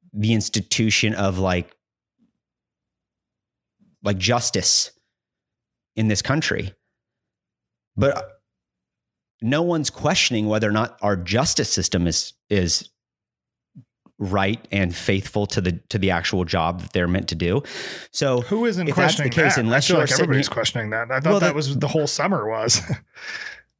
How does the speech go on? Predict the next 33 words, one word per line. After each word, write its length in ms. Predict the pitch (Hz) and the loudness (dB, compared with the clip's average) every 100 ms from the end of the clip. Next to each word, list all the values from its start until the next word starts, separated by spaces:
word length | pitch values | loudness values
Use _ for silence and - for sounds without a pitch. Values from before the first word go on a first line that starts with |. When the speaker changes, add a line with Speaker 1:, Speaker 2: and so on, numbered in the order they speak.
| _ _ _ _ - | _ _ _ _ -2
Speaker 2:
That 100 | 180 | 0
was 180 | 170 | 0
millions 340 | 156 180 165 160 | 2 2 2 0
of 100 | 160 | 0
people 280 | 175 180 147 | 0 0 -2
questioning 440 | 143 135 - 143 | 0 0 0 2
whether 160 | 139 139 | 2 2
or 60 | |
not 160 | 135 135 | 2 -2
the 80 | 120 | -2
justice 380 | 127 147 - | 0 0 0
system 300 | - 120 - | 0 -2 -2
was 120 | 113 113 | -2 0
Speaker 1:
But 80 | |
I'm, 180 | 196 214 - | 2 0 -2
but, 220 | 139 165 | 0 2
like, 320 | 160 151 143 | 2 0 -2
but 160 | 135 151 | -2 0
that 160 | 160 131 | 0 0
our 140 | 135 | 0
justice 420 | 113 131 - 156 | 2 0 2 0
system 300 | 147 - 139 | 0 2 2
is 80 | 110 | 2
effective. 560 | 101 - 131 - 180 170 | 0 0 -2 0 0 2
I 80 | |
mean, 340 | 131 113 117 - _ _ _ _ 143 113 113 | 2 2 0 -4 _ _ _ _ -4 -2 2
does 180 | 113 127 | 2 2
it 60 | 123 | 2
have 200 | 127 139 | 0 2
its, 160 | - - | -2 -2
it 200 | 120 - | -2 -4
flaws? 540 | - 113 131 156 - - | -2 0 2 0 -4 -6
Sure. 640 | - - 202 170 - 139 | -2 0 2 2 0 -4